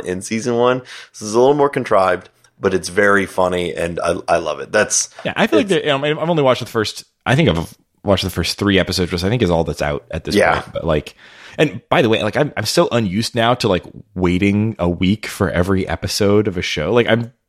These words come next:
Speaker 2: I don't do that anymore.
Speaker 1: I
Speaker 2: Like,
Speaker 1: know.
Speaker 2: I don't watch shows week to week anymore. The idea
Speaker 1: Yeah.
Speaker 2: that, like, I've watched three episodes, and you mean I can't watch a fourth
Speaker 1: They're
Speaker 2: one
Speaker 1: bringing
Speaker 2: now?
Speaker 1: it,
Speaker 2: Like
Speaker 1: they're bringing it back. Disney's got its claws in all of us with the, uh, constant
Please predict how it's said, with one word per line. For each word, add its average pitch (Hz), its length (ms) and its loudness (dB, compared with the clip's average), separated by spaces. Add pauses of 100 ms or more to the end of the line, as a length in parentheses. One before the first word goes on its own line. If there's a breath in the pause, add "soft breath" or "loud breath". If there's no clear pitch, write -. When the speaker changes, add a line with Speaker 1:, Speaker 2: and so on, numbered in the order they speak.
(100)
Speaker 2:
I - 80 -6
don't 135 260 0
do 202 200 -2
that 120 180 2
anymore. 104 360 -4
Speaker 1:
I 107 200 0
Speaker 2:
Like, 110 80 -4
Speaker 1:
know. 135 320 0
Speaker 2:
I 131 60 0
don't 185 180 -2
watch 196 280 0
shows 117 360 -2
week 107 220 -4
to 104 100 -4
week 95 200 -4
anymore. 85 460 -4
The 113 140 -4
idea 151 280 2 (180)
Speaker 1:
Yeah. 101 40 0
Speaker 2:
that, 95 140 -6
like, 98 240 -4 (320 soft breath)
I've 107 100 -2
watched 160 300 2
three 147 180 2
episodes, 117 540 2
and 92 160 -8 (520)
you 107 100 0
mean 156 120 6
I 120 100 4
can't - 280 -4
watch 143 200 0
a 120 60 -2
fourth 110 320 -6
Speaker 1:
They're 110 120 2
Speaker 2:
one 104 100 0
Speaker 1:
bringing 120 280 -2
Speaker 2:
now? 165 160 0
Speaker 1:
it, 269 100 -2
Speaker 2:
Like 147 140 -4
Speaker 1:
they're 131 120 2
bringing 139 380 -2
it 156 160 -2
back. 156 360 0
Disney's 143 440 0
got 147 240 2
its - 140 -6
claws 143 500 0
in 143 100 -2
all 151 220 0
of 139 100 -4
us 120 220 -2
with 113 240 -2
the, 117 260 0
uh, 107 300 4
constant 123 840 -2